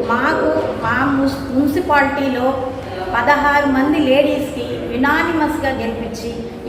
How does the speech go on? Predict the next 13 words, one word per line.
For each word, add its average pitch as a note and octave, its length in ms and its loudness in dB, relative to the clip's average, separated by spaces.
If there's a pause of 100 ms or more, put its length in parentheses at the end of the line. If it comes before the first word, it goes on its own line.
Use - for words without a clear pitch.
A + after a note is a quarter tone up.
ఈరోజు D4+ 400 4
మాకు B3+ 320 -2
మున్సిపాలిటీలో B3+ 760 -2
ఒక A3 280 -2 (460)
హోదాలో B3+ 360 2
కూర్చోబెట్టారు. G3+ 920 -4 (380)
ఆ, C4 300 0
మిగతా D#4+ 460 0
మూడు C#4+ 300 2
కో-, C#4+ 540 -2
మూడు C#4+ 320 2
కోఆప్షన్స్ D4 600 0
ఉంటే A3 600 -4